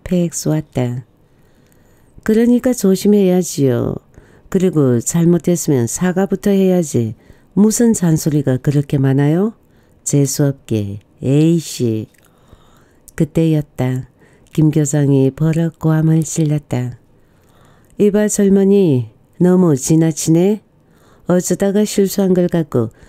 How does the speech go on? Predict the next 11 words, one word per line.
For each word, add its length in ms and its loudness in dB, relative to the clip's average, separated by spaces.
부모 280 2
같은 340 0
어른에게 720 0
그 100 -2
무슨 480 2
태도가 480 0
그래?" 480 -2
"글쎄 500 2
실수했으니까 1000 0
사과부터 640 -2
해야지요. 720 0